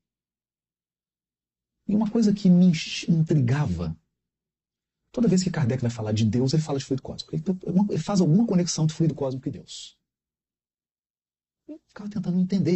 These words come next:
isso. O, o que que Kardec tá propondo? E algumas reflexões a gente vai concluindo, sobretudo so-,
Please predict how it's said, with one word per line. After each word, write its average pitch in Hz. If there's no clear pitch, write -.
isso. -
O, -
o 156
que 214
que 208
Kardec 120
tá -
propondo? -
E 226
algumas 107
reflexões 104
a 87
gente 101
vai 104
concluindo, 131
sobretudo 123
so-, -